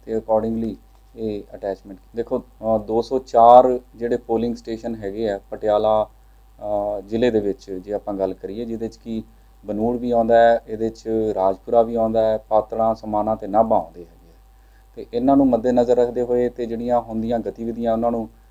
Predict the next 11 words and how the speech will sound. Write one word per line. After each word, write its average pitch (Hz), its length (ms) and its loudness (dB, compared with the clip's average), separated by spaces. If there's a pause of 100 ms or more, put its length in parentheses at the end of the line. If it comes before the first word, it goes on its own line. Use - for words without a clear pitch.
(120)
ਧਿਆਨ 101 220 4
ਦੇ 110 100 0
ਵਿੱਚ 113 200 -2
ਰੱਖਦੇ 113 300 -2
ਹੋਏ, 104 300 0
ਅ, - 640 -8
ਸੋਲਾਂ 123 340 6
ਸੌ 131 180 -2
ਤੋਂ 131 160 -2
ਵੀ 127 120 -2
ਵੱਧ 117 340 4